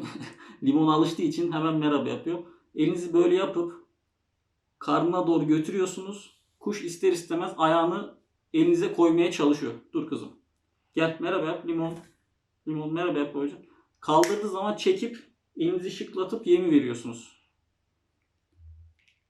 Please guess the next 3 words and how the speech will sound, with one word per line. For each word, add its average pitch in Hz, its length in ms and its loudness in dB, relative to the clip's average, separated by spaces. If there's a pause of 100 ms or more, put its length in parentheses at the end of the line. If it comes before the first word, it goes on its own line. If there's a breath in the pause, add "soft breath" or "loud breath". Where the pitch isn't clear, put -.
(1200)
Tekrar 175 340 0
aynısını 143 420 8
yapıyorsunuz. 147 720 -2